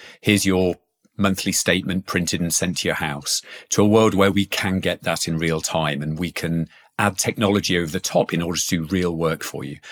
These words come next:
And we're seeing that disrupt a variety of industries, whichever industry you look at.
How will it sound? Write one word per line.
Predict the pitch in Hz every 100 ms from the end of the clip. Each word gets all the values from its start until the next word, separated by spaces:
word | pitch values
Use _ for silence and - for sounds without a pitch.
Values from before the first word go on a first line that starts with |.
| - -
And |
we're | 113
seeing | 104 147 127
that | 107 90
disrupt | 98 - 98 90 -
a | 82
variety | 85 78 76 73 76
of | 71
industries, | 71 71 - - -
whichever | - - 107 92
industry | 90 80 - -
you | 76
look | 71 69 -
at. | 64